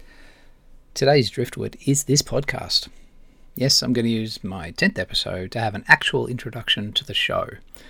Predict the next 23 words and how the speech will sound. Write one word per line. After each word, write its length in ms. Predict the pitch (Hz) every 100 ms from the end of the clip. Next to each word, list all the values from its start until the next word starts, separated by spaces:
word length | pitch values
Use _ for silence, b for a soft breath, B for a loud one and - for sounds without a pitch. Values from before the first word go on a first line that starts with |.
| B B -
Anyone 380 | 110 101 101 98
who's 260 | 104 101
been 200 | - 101
listening 360 | 107 - 104 95
from 220 | - 98
episode 420 | 113 - 113 101
one 160 | 104 101
onwards, 600 | 113 107 98 - - -
uh, 380 | - 104 104 101
has 160 | 113 101
just 240 | 117 -
been 200 | 120 110
thrown 480 | - - 104 120 131
in 120 | 131
the 60 | 117
deep 200 | 127 101
end 240 | 90 92 -
while 160 | 98
I've 100 | 101
been 160 | 98 98
figuring 380 | - 113 123 120
things 240 | 120 101
out 260 | 98 -